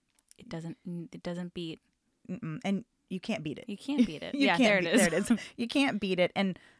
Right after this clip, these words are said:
Speaker 2: I think too, when we're, what we're talking about today is, you know, when you're, when you're not feeling that great or you're kinda down, you, c-, I mean, I think there is real,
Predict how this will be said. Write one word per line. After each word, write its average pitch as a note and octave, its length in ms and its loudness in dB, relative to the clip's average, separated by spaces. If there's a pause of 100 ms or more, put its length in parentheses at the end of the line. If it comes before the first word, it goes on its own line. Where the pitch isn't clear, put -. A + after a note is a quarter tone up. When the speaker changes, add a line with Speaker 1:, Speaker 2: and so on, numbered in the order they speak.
(240)
Speaker 2:
I G#3 60 6
think A#3 360 2
too, F#3 360 0
when F3+ 220 -2
we're, E3 100 -6
what F3 140 2
we're E3 100 0
talking E3 220 -4
about D#3+ 200 -4
today D#3 500 -2
is, D3+ 320 -8 (400)
you E3 80 -6
know, D3 140 -6
when D3+ 140 -6
you're, D3 280 -8 (320)
when E3 280 -8
you're D#3+ 120 -8
not D#3+ 220 -10
feeling D#3+ 500 -6
that D#3+ 200 -4
great D#3 260 -2
or D#3+ 80 -4
you're D3 240 -10 (440)
kinda E3+ 240 -2
down, D#3+ 520 -2 (960)
you, G#3 220 -2
c-, - 100 -14
I - 40 2
mean, F3+ 300 0 (320)
I G3+ 60 0
think G3+ 200 -2
there E3+ 120 2
is E3+ 220 -2
real, E3+ 260 -2